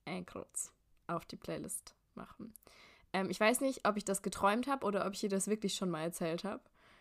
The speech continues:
Ähm, aber ich fand irgendwie, dass das eine Story ist, die witzig für den Podcast ist. Und zwar, ähm, als ich die letzten, letzten Tage in Hamburg war,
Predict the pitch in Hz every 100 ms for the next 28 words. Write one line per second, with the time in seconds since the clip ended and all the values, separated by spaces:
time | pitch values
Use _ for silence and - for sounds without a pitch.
0 | _ _ 190 180 175 - 190 185 185 185
1 | - 190 190 - - 196 196 180 175 -
2 | 170 - 165 160 - 170 160 185 - 165
3 | 160 - 180 - 170 175 185 - 175 -
4 | - 190 - - _ _ _ _ _ -
5 | - 220 - 190 170 170 175 175 180 -
6 | 180 180 - - - 202 - 202 214 220
7 | - 233 214 208 202 214 - - 190 202
8 | 196 196 185 180 190 190 180 170 - -
9 | 196 277